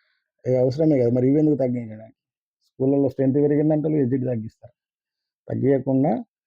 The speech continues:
నిరుద్యోగులందరూ బాధను అర్థం చేసుకొని, ఆందోళన చెందుతున్నారు కాబట్టి బాధను అర్థం చేసుకొని ఖచ్చితంగా ఎస్జిటి పోస్టులని సంఖ్య తగ్గకుండా ఖచ్చితంగా అన్ని జిల్లాల్లో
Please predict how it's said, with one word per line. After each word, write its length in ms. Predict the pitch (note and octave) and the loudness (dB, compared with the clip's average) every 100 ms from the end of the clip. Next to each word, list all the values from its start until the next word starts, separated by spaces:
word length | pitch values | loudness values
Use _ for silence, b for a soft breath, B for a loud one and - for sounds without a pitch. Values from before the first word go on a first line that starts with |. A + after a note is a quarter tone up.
| _ _ _ - - - | _ _ _ -20 -20 -6
నిరుద్యోగులందరూ 640 | B2+ C3 C#3 C3+ C3 C3 | 0 2 2 2 2 2
బాధను 360 | B2 B2+ C#3 B2+ | 2 2 2 2
అర్థం 240 | B2 D3 C#3 | 0 0 -2
చేసుకొని, 420 | A#2+ _ B2 A#2+ B3+ _ _ _ _ | -2 _ -14 -12 -14 _ _ _ _
ఆందోళన 380 | A2+ B2+ C#3+ D3 | -4 0 2 4
చెందుతున్నారు 480 | C#3+ C#3+ C#3+ C#3 C3+ | 4 2 2 2 2
కాబట్టి 360 | C3+ C3+ B2+ D#3 | 2 0 -2 -4
బాధను 380 | B2+ B2+ C3 | 0 0 0
అర్థం 240 | B2 - C3 | -2 -6 -14
చేసుకొని 400 | A#2+ - - C#3 G#3+ _ _ _ _ - | -14 -18 -20 -20 -20 _ _ _ _ -12
ఖచ్చితంగా 420 | A#2 - - C3+ | -12 -12 -6 -2
ఎస్జిటి 300 | C3+ B2 C3+ | 0 0 0
పోస్టులని 480 | B2 C3 - C3 C3 F3 | 0 -2 -4 -4 -4 -6
సంఖ్య 320 | - C3 B2+ | -6 -4 0
తగ్గకుండా 560 | B2 A#2 B2+ B2 B2 - A#3 _ _ _ - | 0 0 -2 -2 -4 -6 -10 _ _ _ -10
ఖచ్చితంగా 520 | B2+ - C3+ C3+ C3 C#3+ D#3 _ _ _ _ C3+ | -8 -6 -2 0 0 -4 -8 _ _ _ _ -2
అన్ని 200 | C#3 E3 | 2 2
జిల్లాల్లో 420 | D#3 D3 B2+ A2+ | 4 4 2 0